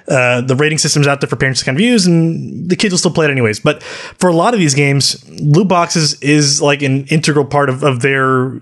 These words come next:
of their, of their, of their, uh, the revenue stream, like you said. Like League of Legends, uh, Apex Legends, they all do some kind of loot box gimmick, if you will,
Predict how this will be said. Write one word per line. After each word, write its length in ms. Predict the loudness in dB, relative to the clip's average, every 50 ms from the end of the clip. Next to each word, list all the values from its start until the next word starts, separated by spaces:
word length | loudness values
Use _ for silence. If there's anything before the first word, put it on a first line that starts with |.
| -4
of 160 | -2 -2 0
their, 340 | 2 2 2 2 2 2 2
of 120 | 2 2 2
their, 160 | 2 2 2
of 120 | 2 2
their, 200 | 2 2 2 4
uh, 200 | 4 4 2 2
the 120 | 2 0 0
revenue 300 | 0 0 0 0 0 0
stream, 180 | 0 0 0
like 120 | 0 0 0
you 60 | 0
said. 440 | 0 2 0 0 -4 -8 -20 -20 -12
Like 180 | -8 -6 -4 -2
League 200 | 0 0 2 2
of 100 | 2 2
Legends, 500 | 2 0 2 2 2 2 0 -2 -4 -6 -14 -20 -18 -18 -18 -18 -10 -4
uh, 500 | -2 0 2 2 2 2 0 -2 -4 -4 -4
Apex 400 | -2 -2 -2 -2 -2 -2 0 0
Legends, 400 | 2 2 2 2 2 2 2 2
they 120 | 2 0
all 280 | 0 0 2 2 2 0
do 220 | 2 2 2 2
some 240 | 2 0 0 -2 -2
kind 340 | -2 -2 -2 -2 0 0 0
of 160 | 0 0 0
loot 300 | 2 4 4 4 2 2
box 540 | 2 2 2 2 0 0 -2 -4 -4 -6 _ 0 2 2 4
gimmick, 400 | 4 4 4 2 2 0 0 0
if 180 | -2 0 2
you 120 | 2 4 4
will, 400 | 4 4 4 4 2 0 -2